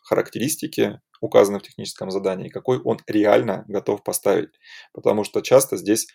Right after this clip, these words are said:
клиент говорит: «Ну вот ты там заполни характеристики, укажи, чтобы там всё соответствовало, а потом уже по итогу, м, определимся, разберёмся».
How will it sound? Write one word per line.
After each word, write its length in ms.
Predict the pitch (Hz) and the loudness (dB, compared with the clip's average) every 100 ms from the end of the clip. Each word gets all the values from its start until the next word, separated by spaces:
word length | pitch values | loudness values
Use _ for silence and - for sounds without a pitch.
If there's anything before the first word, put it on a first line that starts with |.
| - - _ | -20 -20 _
клиент 220 | 104 101 | 0 2
говорит: 180 | 95 - | 0 -2
«Ну 140 | 143 127 | 0 2
вот 240 | 107 - | 0 0
ты 100 | - | 0
там 160 | - 185 | 2 4
заполни 400 | 104 190 190 131 | 4 6 4 4
характеристики, 760 | - 208 - 107 95 - - | 2 2 0 -6 -6 -8 -6
укажи, 440 | 92 - 101 151 196 | -2 2 4 4 4
чтобы 300 | - 101 98 | 2 0 2
там 160 | 98 92 | 2 0
всё 140 | - | 2
соответствовало, 840 | 98 101 - 98 - - 92 92 - | 4 4 4 2 2 -2 0 0 0
а 260 | 110 123 113 | 4 4 4
потом 400 | - 107 - 135 | 0 2 2 2
уже 240 | 98 104 | 6 4
по 280 | - - 101 | 4 2 2
итогу, 340 | 107 123 101 95 | 4 2 2 2
м, 140 | 92 - | -2 -10
определимся, 720 | - - 104 101 123 123 107 | -8 -4 -2 0 -2 0 2
разберёмся». 640 | 95 104 110 - - | 4 4 4 2 -4